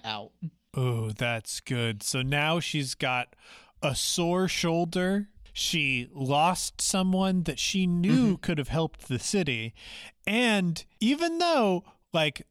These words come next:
Speaker 2: through a masterstroke, through working, you know, playing her four-dimensional chess,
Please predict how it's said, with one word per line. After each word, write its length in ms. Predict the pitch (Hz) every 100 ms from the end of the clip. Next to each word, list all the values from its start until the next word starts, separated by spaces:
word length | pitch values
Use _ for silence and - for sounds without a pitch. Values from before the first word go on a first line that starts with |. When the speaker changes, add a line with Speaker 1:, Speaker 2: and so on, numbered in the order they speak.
| -
Speaker 2:
through 360 | - 185 180
a 60 | 170
masterstroke, 1300 | 170 180 202 196 214 - - 165 - - 156 120 -
through 240 | 165 143
working, 880 | 143 170 151 180 247 - 269 247 233
you 160 | 175 170
know, 140 | 147
playing 500 | - - 190 214 214 175 - -
her 540 | 214 220 220 214 196 -
four-dimensional 880 | 202 202 190 185 180 170 - 165 147
chess, 680 | - 180 143 117 - -